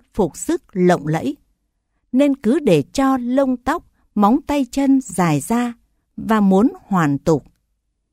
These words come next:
Khi ông miễn cưỡng bị các vị giáo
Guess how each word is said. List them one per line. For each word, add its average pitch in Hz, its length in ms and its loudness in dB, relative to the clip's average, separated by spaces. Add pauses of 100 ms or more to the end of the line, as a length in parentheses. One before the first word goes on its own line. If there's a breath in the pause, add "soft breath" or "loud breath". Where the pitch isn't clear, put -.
(480)
Khi 302 180 0
ông 269 400 0
miễn 220 220 -2
cưỡng 220 340 -2 (260)
bị 196 140 4
các 302 300 -4
vị 196 240 0
giáo 196 300 -2